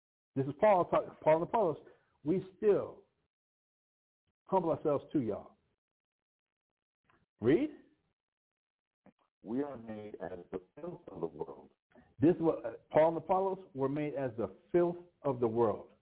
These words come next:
Speaker 1: Compared to the world status, we're filthy. We're just, we must be doing something wrong.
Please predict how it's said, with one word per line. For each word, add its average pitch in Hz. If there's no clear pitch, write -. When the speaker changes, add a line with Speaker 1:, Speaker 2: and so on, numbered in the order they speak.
Speaker 1:
Compared 180
to 156
the 135
world 190
status, 202
we're 135
filthy. 113
We're 123
just, 120
we 190
must 143
be 147
doing 127
something 107
wrong. 101